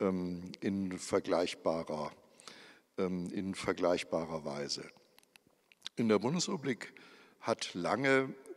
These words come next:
würde ich sagen, die Überzeugung, ähm, gegolten, die sich in einer, sozusagen in einer Formel ausdrückt, dass, ähm, Wissenschaft, ähm, sozusagen die vierte Säule der Außenpolitik, ähm,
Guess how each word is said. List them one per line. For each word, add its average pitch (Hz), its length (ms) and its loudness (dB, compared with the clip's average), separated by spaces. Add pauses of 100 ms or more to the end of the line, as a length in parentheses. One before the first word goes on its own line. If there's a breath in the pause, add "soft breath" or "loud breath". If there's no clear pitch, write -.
würde 117 160 2
ich 120 180 0
sagen, 101 560 0 (680 loud breath)
die 107 140 -6
Überzeugung, 117 840 4 (180)
ähm, 101 380 2 (840)
gegolten, 104 580 4
die 107 140 0
sich 104 200 -4
in 107 140 -6
einer, 95 440 4 (600 loud breath)
sozusagen 95 580 -2
in 92 80 -8
einer 85 240 -2
Formel 135 600 0
ausdrückt, 110 880 2
dass, - 420 4
ähm, 90 380 0
Wissenschaft, - 840 0 (480 loud breath)
ähm, 95 180 -4
sozusagen 90 600 -2
die 92 100 -10
vierte 117 340 -2
Säule 98 340 4
der 90 160 2
Außenpolitik, - 960 -8
ähm, 98 180 -8